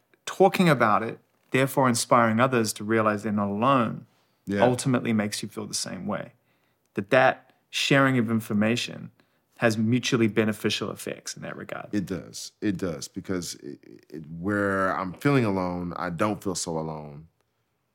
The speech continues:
Speaker 2: when I see the response and I see that it's affecting so many people. You know? So it does give me, the music has always been, like, and I've always said this, it's been one big S O S,
Speaker 1: Yeah.
Speaker 2: you know, out to the world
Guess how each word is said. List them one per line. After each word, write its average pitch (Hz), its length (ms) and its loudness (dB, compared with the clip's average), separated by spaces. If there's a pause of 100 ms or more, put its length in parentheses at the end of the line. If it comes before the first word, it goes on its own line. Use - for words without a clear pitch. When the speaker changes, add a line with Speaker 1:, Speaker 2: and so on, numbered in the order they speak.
(460)
Speaker 2:
when 101 160 2
I 87 80 -2
see 113 160 0
the 92 100 -2
response 85 540 -4
and 90 100 -6
I 78 60 -6
see 85 280 -4
that 73 180 -12 (220)
it's - 200 -4
affecting 82 440 -8
so 87 140 -6
many 78 180 -10
people. - 200 -20 (1200)
You 98 100 -4
know? 87 220 -4
So 113 180 -2
it 98 180 0
does 117 240 2
give 117 160 4
me, 104 280 2 (400)
the 87 320 -4
music 117 460 6
has 107 140 2
always 107 380 4
been, 98 300 0
like, 90 160 0
and 95 100 0
I've 95 140 0
always 101 280 4
said 104 220 2
this, 90 220 -2
it's 87 120 -8
been 98 400 0
one 95 220 -2
big 87 240 -2
S 85 240 -2
O 87 140 -2
S, - 480 -4 (360)
Speaker 1:
Yeah. 120 100 -20 (340)
Speaker 2:
you 98 100 -2
know, 78 300 -4
out 82 160 -6
to - 100 -10
the 90 80 -6
world 76 480 -6